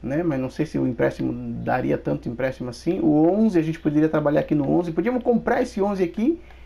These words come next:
tirar empréstimo e comprar esse onze aqui, né? Que fica do lado aqui da, da nossa casa, aqui esse onze. O número dois lá a gente poderia também comprar ele e colher a soja lá. Tem soja lá no, no dois.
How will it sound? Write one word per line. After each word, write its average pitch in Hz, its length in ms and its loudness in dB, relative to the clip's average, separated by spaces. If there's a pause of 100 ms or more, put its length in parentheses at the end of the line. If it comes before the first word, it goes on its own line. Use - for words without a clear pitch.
(120)
tirar 165 280 4
empréstimo 185 500 0
e - 20 -4
comprar 165 360 2
esse 170 180 0
onze 160 180 4
aqui, 208 400 0 (380)
né? 196 280 -2 (920)
Que - 80 -12
fica 156 280 0
do 147 100 0
lado 147 300 2
aqui - 160 -4
da, 143 180 2
da 135 100 -2
nossa 131 220 -6
casa, 156 380 0
aqui - 160 -4
esse 156 200 -2
onze. 262 460 -2 (380)
O 151 100 0
número 160 260 4
dois 170 320 2
lá 175 120 4
a 175 80 -4
gente 165 120 -4
poderia 156 300 2
também 156 320 0
comprar 151 480 0
ele 180 220 2
e 147 180 0
colher 139 320 -2
a 143 60 0
soja 160 340 -2
lá. 160 80 0
Tem 139 160 -6
soja 143 400 -2
lá 135 100 -2
no, 131 220 -6
no 131 180 -8
dois. 170 400 -4